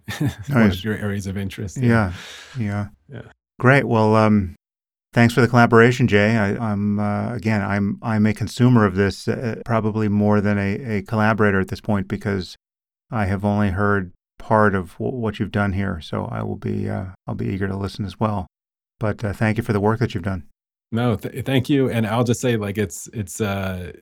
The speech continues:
Speaker 1: you, you're gracious to allow someone to do this who, who does have some, you know, again, most of our, my disagreements with you are pretty deep and nerdy and, and, uh, esoteric kind of philosophy stuff.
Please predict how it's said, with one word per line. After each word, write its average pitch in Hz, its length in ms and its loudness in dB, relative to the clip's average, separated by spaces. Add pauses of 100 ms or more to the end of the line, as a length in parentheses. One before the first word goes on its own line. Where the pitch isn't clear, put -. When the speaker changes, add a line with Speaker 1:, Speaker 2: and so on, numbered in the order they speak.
(180)
Speaker 1:
you, 117 320 2
you're 113 220 2
gracious 117 600 2
to 120 180 0
allow 104 360 -2
someone 98 720 -4
to 104 200 -4
do 95 380 0
this 98 360 -6
who, 95 560 -6
who 110 100 -4
does 113 300 -2
have 95 360 -4
some, 95 540 -4
you 113 120 -8
know, 87 240 -8
again, 85 340 -10 (500)
most 123 320 2
of 123 80 4
our, 110 260 2
my 120 140 0
disagreements 110 560 -2
with 101 140 -4
you 98 120 -4
are 95 100 -4
pretty 101 520 -2
deep 104 440 -4
and 98 200 -2
nerdy 98 580 -4
and, 95 520 -6
and, 92 440 -12
uh, 90 340 -10
esoteric 101 560 -6
kind 101 180 -8
of 90 80 -10
philosophy 101 520 -6
stuff. 92 340 -10